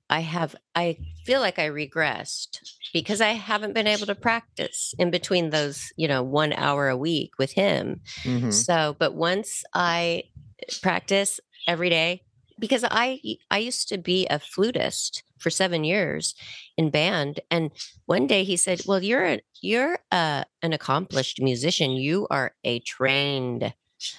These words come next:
Speaker 1: musician." And, or what did he say? Like, uh, I did play concert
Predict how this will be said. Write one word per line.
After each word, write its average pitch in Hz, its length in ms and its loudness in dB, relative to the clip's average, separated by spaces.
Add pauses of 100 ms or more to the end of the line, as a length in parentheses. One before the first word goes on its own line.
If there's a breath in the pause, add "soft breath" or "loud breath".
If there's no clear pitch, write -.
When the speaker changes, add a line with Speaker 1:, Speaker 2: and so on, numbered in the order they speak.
(200 loud breath)
Speaker 1:
musician." 123 960 2 (640)
And, 135 540 0
or 156 220 0 (520)
what 185 140 2
did 208 160 0
he 208 80 2
say? 165 400 0
Like, 131 260 -4
uh, 113 280 0 (1600 loud breath)
I 175 200 2
did 233 320 0
play 151 180 2
concert 135 800 -2